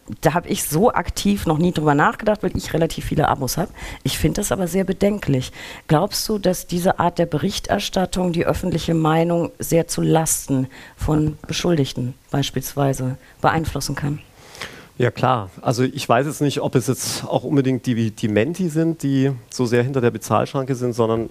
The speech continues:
Speaker 2: <clears throat> vor allem der, der Aufmacher. Also man kennt es ja gerade bei der Spiegelberichterstattung, also bei Spiegel Online, aber auch jetzt aktuell zum Beispiel bei der Frankfurter Allgemeinen, dass so die ersten Zeilen eigentlich schon eine gewisse Richtung insinuieren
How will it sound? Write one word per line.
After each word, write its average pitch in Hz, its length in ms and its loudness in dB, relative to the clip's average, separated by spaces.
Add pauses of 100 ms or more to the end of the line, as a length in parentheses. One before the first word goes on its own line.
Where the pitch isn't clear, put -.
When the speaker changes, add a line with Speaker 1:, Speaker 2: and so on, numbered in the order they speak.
(140)
Speaker 2:
<clears throat> 135 320 0
vor - 160 -2
allem 120 200 2
der, 107 240 2
der - 180 -4
Aufmacher. 107 640 0 (140)
Also 101 320 -2 (120)
man 101 200 -6
kennt 123 160 -4
es 113 80 -4
ja 107 280 2 (260)
gerade 104 320 2
bei 101 100 -2
der 101 260 0
Spiegelberichterstattung, 113 1040 -2
also 95 160 -6
bei 95 120 -8
Spiegel 113 320 -6
Online, 113 540 0
aber 98 220 -2
auch 95 120 -4
jetzt - 500 -10
aktuell - 340 -4
zum 101 120 -8
Beispiel 95 240 -4
bei 101 120 -4
der 104 100 -2
Frankfurter 110 500 -2
Allgemeinen, 107 560 -2 (520)
dass - 380 0
so 110 220 -4
die 110 160 -2
ersten 113 300 0
Zeilen 117 420 2
eigentlich 110 280 -4
schon 110 180 0
eine 110 180 0
gewisse 117 360 -2
Richtung 131 280 -2
insinuieren 123 1000 2